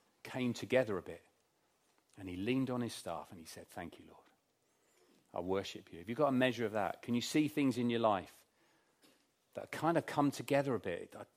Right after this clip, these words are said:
could be anything. Lean on your staff and worship.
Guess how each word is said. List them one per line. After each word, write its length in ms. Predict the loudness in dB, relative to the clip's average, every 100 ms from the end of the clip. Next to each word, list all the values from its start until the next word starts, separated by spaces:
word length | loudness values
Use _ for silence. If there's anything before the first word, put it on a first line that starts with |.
| _ _ _ -6
could 140 | 0
be 140 | 6 6
anything. 400 | 6 0 -8 -16 _ _ _ _ _ _ _ _ _ -2
Lean 240 | 4 4
on 120 | 6 4
your 120 | 2
staff 480 | -2 0 0 0 -6
and 120 | -6
worship. 480 | -6 -6 -8 -20